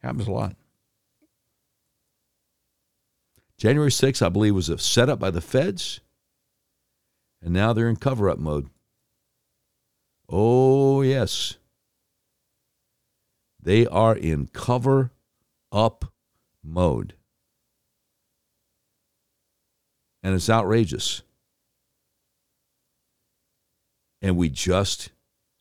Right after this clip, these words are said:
can't continue to put up with it. Uh, Doctor Robert W. Malone,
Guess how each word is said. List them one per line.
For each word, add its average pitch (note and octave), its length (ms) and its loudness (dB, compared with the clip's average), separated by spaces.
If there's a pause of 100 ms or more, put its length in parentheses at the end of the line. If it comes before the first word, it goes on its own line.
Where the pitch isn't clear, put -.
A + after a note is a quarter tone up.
(100)
can't - 480 -4 (360)
continue C2 640 -6 (680)
to - 100 -10
put B2 140 -2
up F3 180 0
with C2+ 140 -6
it. - 100 -10 (4000)
Uh, A#2+ 200 2
Doctor E3+ 380 2
Robert D3 500 4
W. B2 360 4
Malone, G#2 520 4